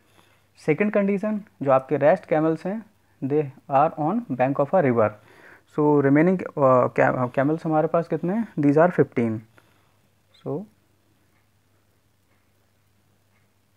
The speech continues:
remaining camels on bank of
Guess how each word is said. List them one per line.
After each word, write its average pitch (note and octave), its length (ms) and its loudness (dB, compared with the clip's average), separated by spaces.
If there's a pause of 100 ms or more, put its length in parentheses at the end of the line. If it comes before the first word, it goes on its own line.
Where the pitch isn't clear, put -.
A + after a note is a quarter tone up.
(1160)
remaining B2+ 680 -6 (2250)
camels B2+ 460 -10 (4000)
on C3+ 380 -8 (1300)
bank C#3 360 -2
of F3+ 220 0